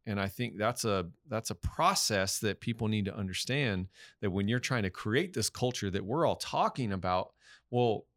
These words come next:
you're going to handpick very specific people that can handle all of these things, because ultimately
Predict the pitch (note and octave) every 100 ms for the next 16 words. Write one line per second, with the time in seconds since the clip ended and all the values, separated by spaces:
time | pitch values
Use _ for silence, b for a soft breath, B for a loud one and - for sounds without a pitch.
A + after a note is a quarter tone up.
0 | _ E3+ A2+ C3 D#3+ G#3 F#3 B2+ G#2+ C#3+
1 | E3+ - A2+ F#2+ C3+ F#3 - - A2+ G#2
2 | - D#3 E3 B2 G#2 - D3+ E3 - F2
3 | F2 - B B B - A#2 B2 A2 -
4 | - B2+ B2 C#3+ A3 G#3 B2+ F#2 A2 A2
5 | G2+ G#2 - G#2 G2+ G2+ A#2 - G#2+ A2
6 | G#3 - B2+ A2+ A2 G#2+